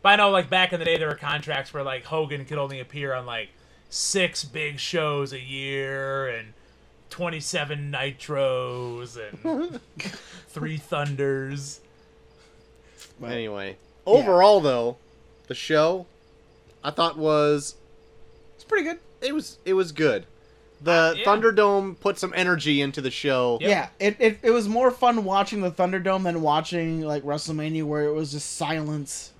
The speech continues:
Speaker 2: Yes.
Speaker 1: Yeah, WrestleMania was a chore.
Speaker 2: Yeah.
Speaker 3: Yeah.
Speaker 2: That
Speaker 1: You know what
Speaker 2: being
Speaker 1: made SummerSlam better? Rhea Ripley. Man.
Speaker 2: Maybe so.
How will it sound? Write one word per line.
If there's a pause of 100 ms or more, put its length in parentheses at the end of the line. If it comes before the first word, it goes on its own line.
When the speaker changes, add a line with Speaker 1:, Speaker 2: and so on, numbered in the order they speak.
Speaker 2:
Yes.
Speaker 1:
Yeah,
WrestleMania
was
a
chore. (460)
Speaker 2:
Yeah.
Speaker 3:
Yeah. (360)
Speaker 2:
That
Speaker 1:
You
know
what
Speaker 2:
being
Speaker 1:
made
SummerSlam
better? (640)
Rhea (280)
Ripley. (1040)
Man. (240)
Speaker 2:
Maybe
so.